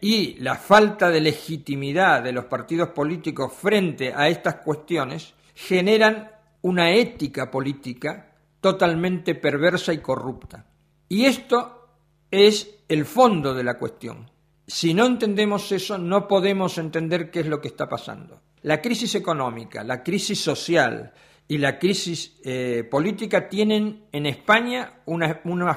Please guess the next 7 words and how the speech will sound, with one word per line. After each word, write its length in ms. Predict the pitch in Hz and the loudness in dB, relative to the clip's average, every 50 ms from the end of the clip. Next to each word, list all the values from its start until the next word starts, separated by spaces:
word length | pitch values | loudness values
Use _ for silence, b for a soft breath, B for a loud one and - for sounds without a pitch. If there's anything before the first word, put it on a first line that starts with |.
| - - | -2 -4
un 160 | 185 190 185 - | -2 -2 -2 -2
fondo 520 | - 208 214 220 220 214 226 226 220 226 B B B B B - | 0 2 2 2 2 0 0 0 -2 -4 B B B B B -10
especialísimo, 1160 | 156 - - - 175 - - - 147 151 156 165 214 208 - - 147 135 143 160 202 240 - - | -8 -8 -4 -2 -2 -2 0 0 0 2 2 2 2 0 -2 -4 -6 -8 -8 -10 -10 -12 -14 -14
diríamos 640 | 139 127 127 127 143 147 147 143 135 135 127 - 131 | -10 -10 -6 -4 -2 -2 -2 -2 -2 -8 -10 -10 -10
en 80 | 131 | -10
esos 260 | 139 139 - 143 127 - | -10 -10 -10 -12 -8 -4
términos, 460 | - 160 147 147 160 185 220 220 | -2 -2 -2 -2 -4 -6 -8 -10